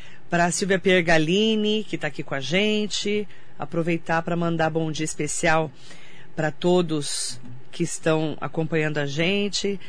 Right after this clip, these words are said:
Meu marido mandando bom dia, parabéns à melhor jornalista do Alto Tietê, a mais respeitada. Um beijo, querido, um beijo grande pra você. Eu quero, em nome do Evaldo, né, pedir pra que o Evaldo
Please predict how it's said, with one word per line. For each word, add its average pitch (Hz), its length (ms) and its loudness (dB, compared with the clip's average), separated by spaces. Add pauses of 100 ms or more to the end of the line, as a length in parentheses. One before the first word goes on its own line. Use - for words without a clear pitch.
(180)
Meu 185 120 4
marido 175 400 4
mandando 160 360 4
bom 170 240 4
dia, 175 420 4
parabéns 165 400 4
à 170 60 2
melhor 165 240 4
jornalista 165 420 0
do 156 80 -2
Alto 151 180 0
Tietê, 165 320 0
a 170 60 4
mais 170 220 2
respeitada. 170 800 0 (760)
Um 165 300 2
beijo, 170 380 6
querido, 135 460 -2
um 135 100 -4
beijo 156 260 2
grande 151 260 0
pra 151 140 -4
você. 160 540 0 (340)
Eu 170 120 4
quero, 226 280 6
em 226 80 4
nome 196 220 4
do 180 100 4
Evaldo, 185 800 2
né, 165 180 2
pedir 180 300 2
pra 175 140 -2
que - 120 -2
o 180 40 4
Evaldo 175 400 0